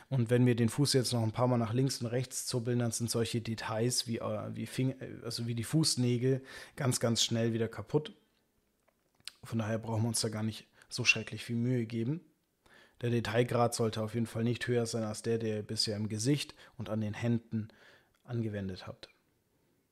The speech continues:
Sollte ungefähr stimmig sein. Was dem Realismus ganz gut tut, ist, wenn man hier die, äh, langen Zehenknochen,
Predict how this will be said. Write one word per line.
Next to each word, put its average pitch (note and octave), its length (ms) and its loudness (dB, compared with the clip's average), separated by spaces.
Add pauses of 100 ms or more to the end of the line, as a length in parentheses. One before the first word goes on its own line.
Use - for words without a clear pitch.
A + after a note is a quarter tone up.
(140)
Sollte - 280 -10
ungefähr G#2 280 -6
stimmig G#2 380 -6
sein. - 340 -10 (1400)
Was - 180 6
dem D#3 120 8
Realismus D3 540 6
ganz C3+ 180 4
gut D#3+ 160 0
tut, - 220 -2
ist, D3 240 0
wenn B2 100 2
man A#2+ 120 2
hier C#3+ 360 0 (220)
die, A2 260 0
äh, G#2 460 -12 (220)
langen A#2 580 4 (380)
Zehenknochen, C3+ 1040 4